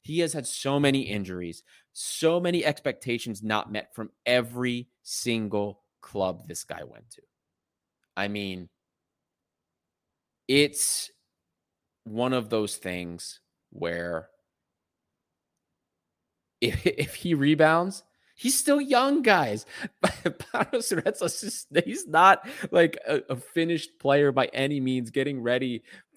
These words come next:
for the twilight, the twilight of his career. He's, like, th-, this is crazy to think about for me, at least, 'cause I just feel like he's been around for so long.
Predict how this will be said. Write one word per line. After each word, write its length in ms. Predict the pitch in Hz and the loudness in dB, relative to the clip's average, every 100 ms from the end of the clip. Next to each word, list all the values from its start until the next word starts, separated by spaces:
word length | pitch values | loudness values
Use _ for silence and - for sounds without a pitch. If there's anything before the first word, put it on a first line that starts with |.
| - | -4
for 600 | 117 117 113 107 104 - - 110 | 0 2 2 2 0 -2 -16 -8
the 400 | 113 113 110 101 | -4 -2 -4 -8
twilight, 800 | - - 147 123 135 131 117 - | -12 -8 2 4 4 2 0 -2
the 120 | 117 | -4
twilight 400 | 110 123 123 131 | -4 0 0 0
of 80 | 120 | -2
his 140 | 117 - | -6 -8
career. 560 | - 110 113 110 104 _ - _ | -8 -4 -2 -2 -4 _ -20 _
He's, 400 | 147 160 147 - _ _ _ | 0 0 -2 -8 _ _ _
like, 240 | 135 131 _ 135 | -2 -2 _ -14
th-, 200 | 131 139 | -2 4
this 180 | 190 220 | 6 6
is 140 | 170 - | 0 -4
crazy 380 | - 139 139 127 | 2 4 4 0
to 60 | |
think 260 | 117 110 117 | -4 -4 -4
about 300 | 120 135 131 | 0 0 -2
for 100 | 113 | -8
me, 220 | 107 107 | -4 -2
at 100 | 117 | -2
least, 240 | 120 139 139 | -2 -6 -4
'cause 100 | 117 | -6
I 60 | |
just 160 | 113 - | -4 -6
feel 140 | 131 | -4
like 120 | 123 | -4
he's 140 | - 101 | -6 -10
been 140 | 107 | -6
around 340 | 101 92 90 104 | -6 -8 -10 -10
for 100 | 117 | -8
so 240 | - 117 | -2 0
long. 340 | 123 135 165 | 0 -2 -4